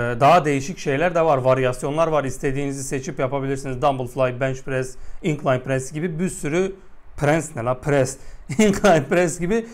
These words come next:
bir sürü seçeneğe ulaşabilir. Ee, antrenman programınıza katkıda, e, bulundurabilirsiniz bu siteyle. De-, saçma bir cümleydi.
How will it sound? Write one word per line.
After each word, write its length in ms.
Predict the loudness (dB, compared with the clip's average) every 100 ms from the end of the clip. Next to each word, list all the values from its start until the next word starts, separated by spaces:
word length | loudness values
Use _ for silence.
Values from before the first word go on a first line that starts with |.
| -6 0
bir 160 | 0
sürü 220 | 0 -4
seçeneğe 460 | -4 -4 -2 -2 -2
ulaşabilir. 800 | -2 -2 -2 -2 -2 0 0 0
Ee, 200 | -2 0
antrenman 520 | -2 0 0 0 -2
programınıza 640 | -4 -4 -2 -4 -4 -4
katkıda, 520 | -2 -2 -2 -2 -2 -4 -14 -18 -20 -16 -14 -14 -16 -8
e, 40 | -4 -2 -2 -2 -4 -4
bulundurabilirsiniz 1120 | -2 0 0 0 0 -2 -4 -6 -8 -8 -8
bu 80 | -10
siteyle. 480 | -10 -8 -6 -8 -10 -12 -14 -14 -16 -12 -10 -10 -6
De-, 240 | 2 2
saçma 420 | 4 2 4 0
bir 60 | -2
cümleydi. 480 | -4 -4 -2 -4